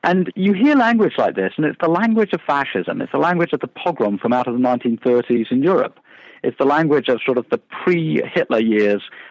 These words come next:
when all of the certainties of Weimar democracy began crumbling, and you could start saying anything and thinking anything and doing anything, and the political structures had no ability in place to push back. And what I saw in Nevada began to terrify me,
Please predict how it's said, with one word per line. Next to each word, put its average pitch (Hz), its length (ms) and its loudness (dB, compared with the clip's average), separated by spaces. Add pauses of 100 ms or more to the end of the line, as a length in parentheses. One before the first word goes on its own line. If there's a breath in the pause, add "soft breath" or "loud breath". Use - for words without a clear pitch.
(120 loud breath)
when 123 160 0
all 175 320 4
of 160 100 0
the 139 160 -2
certainties 131 540 0
of 107 120 -4
Weimar 127 340 2
democracy 117 500 -2
began 104 340 -2
crumbling, 107 600 -2 (400 loud breath)
and 139 160 2
you 135 80 4
could - 160 -2 (120)
start 156 300 -2 (260)
saying 180 340 0
anything 170 540 0
and 98 200 -4 (160)
thinking 175 340 0
anything 139 540 2
and 117 240 -2
doing 151 320 2
anything, 110 520 0 (760 soft breath)
and 135 100 2
the 131 60 2
political 180 440 0
structures 160 520 -2
had 139 180 -2
no 165 380 0
ability 185 420 2
in 113 80 0
place 120 320 0
to 117 80 -4
push - 220 -2 (100)
back. 131 280 -4
And 107 220 -4 (380 loud breath)
what 156 160 0
I 170 180 0
saw 240 160 2
in 220 60 2
Nevada 185 380 0
began 139 320 -2
to - 80 -16
terrify 202 540 -2
me, - 240 -6